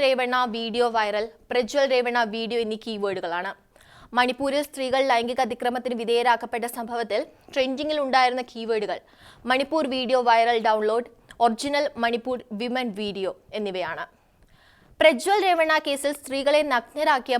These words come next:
മൂവായിരത്തിലധികം വീഡിയോകൾ പുറത്തുപോയി എന്ന വിവരം പുറത്തുവന്ന ഉടനെ തന്നെ ആളുകൾ ഈ വീഡിയോകൾ തിരിഞ്ഞ് ഇന്റർനെറ്റിലെത്തി. സമാനമായ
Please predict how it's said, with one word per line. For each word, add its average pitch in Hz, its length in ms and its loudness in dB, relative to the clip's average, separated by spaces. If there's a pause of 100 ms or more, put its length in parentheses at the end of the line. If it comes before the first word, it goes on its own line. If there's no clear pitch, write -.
മൂവായിരത്തിലധികം 254 880 -2 (100)
വീഡിയോകൾ 240 360 0 (100)
പുറത്തുപോയി 233 600 0
എന്ന 226 100 -2 (100)
വിവരം 226 320 -2
പുറത്തുവന്ന 240 460 -2 (140)
ഉടനെ 247 360 0
തന്നെ 220 180 -2 (340)
ആളുകൾ 320 280 4
ഈ 330 60 2 (120)
വീഡിയോകൾ 302 480 0
തിരിഞ്ഞ് 262 240 -4 (120)
ഇന്റർനെറ്റിലെത്തി. 208 680 -4 (680)
സമാനമായ 381 600 4